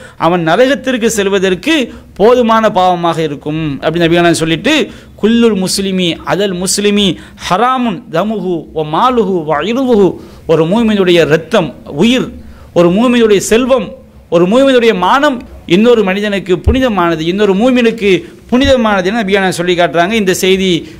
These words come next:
சஹீஹ் முஸ்லிம்ல நாலாயிரத்தி அறுநூத்தி ஐம்பதாவது செய்தியாக பதிவு செய்யப்பட்டிருக்கிறது.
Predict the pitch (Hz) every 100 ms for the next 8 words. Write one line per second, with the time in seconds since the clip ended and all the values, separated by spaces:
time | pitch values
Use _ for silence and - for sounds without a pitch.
0 | - 175 180 185 175 - 202 190 180 165
1 | 208 208 202 185 185 165 - - - 156
2 | 208 220 214 190 175 - 165 214 226 208
3 | 190 175 175 170 165 170 214 262 160 -
4 | - 180 208 220 185 160 147 143 135 135
5 | 131